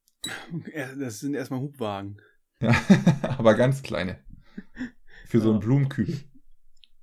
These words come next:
Speaker 1: Ja, und kann, können nur zweihundert Kilo heben.
Speaker 2: Ja. Oder f-, vielleicht haben die auch gar keine Gabel, die man irgendwie hochheben kann, sondern das sind dann hier diese, äh, wie heißen die denn?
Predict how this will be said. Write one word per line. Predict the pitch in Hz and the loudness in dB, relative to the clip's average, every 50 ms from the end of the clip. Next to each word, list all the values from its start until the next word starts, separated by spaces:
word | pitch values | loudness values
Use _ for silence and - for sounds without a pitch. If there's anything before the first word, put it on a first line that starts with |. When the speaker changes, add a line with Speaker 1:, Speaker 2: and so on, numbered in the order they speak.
| - | -8
Speaker 1:
Ja, | - 143 - - _ _ _ _ | -6 -6 -6 -6 _ _ _ _
und | - 156 147 143 135 - - - | -14 -12 -10 -10 -10 -12 -14 -16
kann, | - - 135 139 139 | -10 -8 -6 -6 -6
können | 139 - 143 139 135 | -4 -4 -4 -4 -2
nur | 131 127 127 139 139 | -4 -4 -6 -8 -10
zweihundert | - - 135 127 123 120 | -10 -8 -6 -6 -8 -8
Kilo | - - 135 123 110 | -10 -10 -8 -8 -8
heben. | 107 110 104 107 110 113 - - _ _ _ _ - | -8 -8 -10 -10 -12 -14 -16 -20 _ _ _ _ -2
Speaker 2:
Ja. | 120 117 104 - - - - _ _ _ _ _ _ | 0 0 0 -2 -6 -16 -20 _ _ _ _ _ _
Oder | - - 113 113 110 | 2 6 8 8 8
f-, | 104 - - - - 131 | 6 4 -2 -10 -8 -2
vielleicht | - 147 143 135 - | 0 0 0 0 0
haben | 160 160 | 2 2
die | 151 | 2
auch | 147 135 | 2 0
gar | 147 - 233 | -2 -4 -2
keine | - - 110 104 - | 0 0 0 0 0
Gabel, | - 104 98 107 113 104 | 0 0 0 0 0 -2
die | 104 110 | 0 0
man | 107 104 98 104 | 0 0 2 0
irgendwie | 104 101 104 98 | 0 0 -2 -2
hochheben | 98 107 104 - 113 107 - | -2 -2 -2 -2 -4 -4 -4
kann, | - 135 135 135 | -2 -2 0 0
sondern | 135 127 131 135 131 131 135 - - - - - | 0 2 2 2 2 2 0 -4 -8 -18 -10 -6
das | - 135 135 | -4 -4 -2
sind | 160 160 143 | 0 0 2
dann | 147 139 | 2 4
hier | 139 143 139 131 | 4 4 2 2
diese, | 135 127 127 135 131 131 127 - | 2 4 4 6 6 4 4 2
äh, | - 127 120 | 0 0 0
wie | 120 120 | 0 -2
heißen | 135 165 160 - - | -4 -4 -6 -6 -8
die | - - | -6 -4
denn? | - 71 - - - | -4 -4 -4 -4 -6